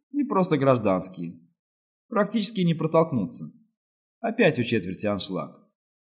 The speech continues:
Сидящий за моим столом в углу зала Толик усиленно машет мне руками,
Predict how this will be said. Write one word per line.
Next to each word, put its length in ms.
Сидящий 500
за 120
моим 240
столом 460
в 60
углу 280
зала 380
Толик 520
усиленно 480
машет 320
мне 140
руками, 480